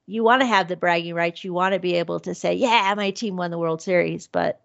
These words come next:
you know, now it's like, "Oh, yeah, our team won the World Series." But, yeah, but that was when it was covid. You know, that was the pandemic.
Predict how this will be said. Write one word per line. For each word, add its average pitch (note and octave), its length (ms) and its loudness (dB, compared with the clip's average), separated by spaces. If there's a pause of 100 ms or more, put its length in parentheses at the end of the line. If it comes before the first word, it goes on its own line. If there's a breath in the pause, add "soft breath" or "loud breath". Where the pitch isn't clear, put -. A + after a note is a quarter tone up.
(120)
you E3 140 -6
know, E3+ 280 -6
now F3 200 -2
it's - 100 -6
like, - 140 -2
"Oh, A3 300 8 (240 loud breath)
yeah, A3+ 160 6
our D4 120 8
team F4 200 -2
won B3+ 140 -2
the A#3+ 80 -4
World A3+ 200 -2
Series." A3+ 420 2
But, F#3+ 180 0 (160 loud breath)
yeah, A#3 600 4 (240 loud breath)
but - 160 -6
that F4 240 2
was C4 460 0 (140)
when G#3+ 220 -4
it G3 140 -4
was F#3 500 -4
covid. E3 640 -6 (2000)
You F#3+ 80 -8
know, F#3+ 60 -6
that B3 220 4
was C#4 140 4
the A#3+ 80 -8
pandemic. E3+ 640 -8